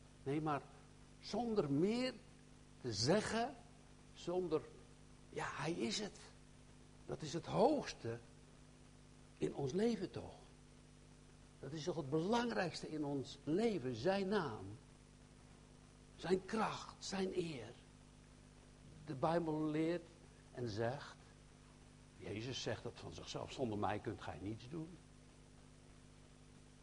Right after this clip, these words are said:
Maar met mij, ja, dan wel. Daarom dat juichen, dat blij zijn. Maar misschien zeg je bij jezelf, "Ja, maar ik heb helemaal geen reden om blij te zijn." En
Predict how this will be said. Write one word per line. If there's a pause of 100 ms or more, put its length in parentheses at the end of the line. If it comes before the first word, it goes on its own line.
(340)
Maar
met
mij, (420)
ja, (1400)
dan
wel. (1120)
Daarom
dat
juichen, (140)
dat
blij
zijn. (340)
Maar (720)
misschien
zeg
je
bij
jezelf,
"Ja,
maar
ik
heb
helemaal
geen
reden
om
blij
te
zijn."
En